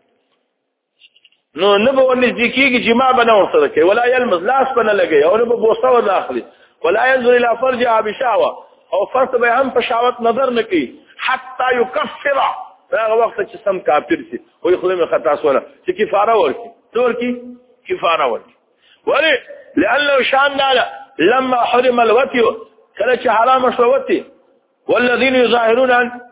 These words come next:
نسائهم، ثم يعودون لما قالوا فتعرض أقوى من قبل أن يتماصى.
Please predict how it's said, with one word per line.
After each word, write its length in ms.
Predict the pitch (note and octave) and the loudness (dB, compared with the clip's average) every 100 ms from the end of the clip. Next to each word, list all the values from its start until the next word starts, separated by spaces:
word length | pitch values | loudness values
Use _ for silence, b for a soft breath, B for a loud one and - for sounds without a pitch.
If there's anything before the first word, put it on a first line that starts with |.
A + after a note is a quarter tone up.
| _ F3+ | _ -4
نسائهم، 800 | G#3+ - C4 A#3+ F#3+ E3+ A#2 - _ _ _ _ _ - | -4 0 0 0 -2 -4 -10 -16 _ _ _ _ _ -4
ثم 180 | A#3 B3+ | 0 2
يعودون 440 | B3+ A#3 A#3 C4+ | 4 4 4 2
لما 360 | B3+ A#3+ A3+ A3 | 2 0 0 -2
قالوا 360 | A#3 B3+ A#3+ | 0 -2 -2
فتعرض 480 | - A3+ A3+ A3+ B3 | -4 -2 0 0 -2
أقوى 280 | C4 B3+ A3+ | 0 0 0
من 140 | A3 | -2
قبل 300 | A3 B3 A#3+ | -2 -2 0
أن 80 | A3+ | 2
يتماصى. 720 | G#3+ G3 G3+ A3 G#3 - A#2+ | 2 2 0 0 -2 -2 -4